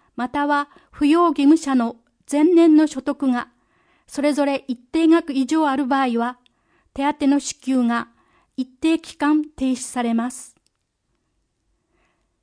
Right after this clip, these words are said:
所得状況届、現況届について、これらの手当を受けている人は、毎年八月十二日から九月十一日までに、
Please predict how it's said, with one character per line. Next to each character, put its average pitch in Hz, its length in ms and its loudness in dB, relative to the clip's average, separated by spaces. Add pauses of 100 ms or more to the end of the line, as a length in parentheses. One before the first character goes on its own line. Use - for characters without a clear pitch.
(200)
所 - 180 -10
得 294 440 -4
状 311 220 -2
況 320 300 -2
届、 262 520 -4 (640)
現 311 260 2
況 311 180 0
届 311 360 -2
に 311 160 4
つ 262 140 -8
い 196 100 -10
て、 - 220 -20 (1080)
こ 302 120 -6
れ 320 120 2
ら 330 100 4
の 320 120 2
手 302 240 -4
当 311 200 -4
を - 20 -2
受 277 160 -6
け 285 60 -14
て 277 100 -4
い 262 60 -4
る 262 80 -4
人 247 260 -8
は、 233 220 -8 (360)
毎 262 220 -4
年 - 400 -8 (280)
八 277 260 -6
月 302 260 0
十 294 240 0
二 302 140 6
日 311 260 4
か 226 140 -6
ら 208 160 -10 (320)
九 294 100 0
月 311 240 0
十 285 240 -2
一 302 200 -4
日 302 280 4
ま 262 140 4
で 233 120 -2
に、 226 220 -2